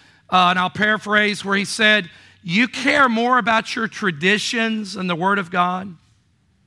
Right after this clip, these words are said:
Well, what He was saying was that your basis of authority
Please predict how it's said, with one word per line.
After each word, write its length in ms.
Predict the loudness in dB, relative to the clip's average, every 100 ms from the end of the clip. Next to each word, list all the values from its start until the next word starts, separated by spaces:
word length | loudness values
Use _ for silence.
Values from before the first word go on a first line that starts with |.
| _ _ _ -20 -2
Well, 380 | 4 4 2 -4 _ _ _ _ _ _
what 180 | 0 2
He 100 | 2
was 100 | 0
saying 640 | -2 0 2 2 2 -2 -6
was 380 | 0 0 0 -6 -18 _ _ -2
that 420 | 4 4 4 0
your 160 | 0 0
basis 540 | 2 2 2 -4 -2
of 120 | 0
authority 920 | -2 -2 0 2 2 2 0 -2 -6